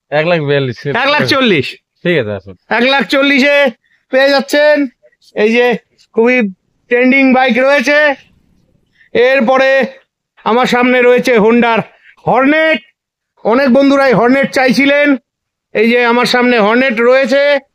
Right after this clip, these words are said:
Speaker 2: তো এটা কোন ইয়ারের হর্নেটটা গো?
Speaker 1: এটা দু হাজার উনিশের গাড়ি।
Speaker 2: এটা দু হাজার উনিশের গাড়ি, কোথাকার নাম্বার?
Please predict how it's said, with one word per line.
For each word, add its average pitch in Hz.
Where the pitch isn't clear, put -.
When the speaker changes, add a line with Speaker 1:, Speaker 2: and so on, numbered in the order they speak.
Speaker 2:
তো 226
এটা 247
কোন 277
ইয়ারের 285
হর্নেটটা 269
গো? 302
Speaker 1:
এটা 170
দু 175
হাজার 185
উনিশের 170
গাড়ি। 110
Speaker 2:
এটা 214
দু 226
হাজার 262
উনিশের 269
গাড়ি, 269
কোথাকার 254
নাম্বার? 196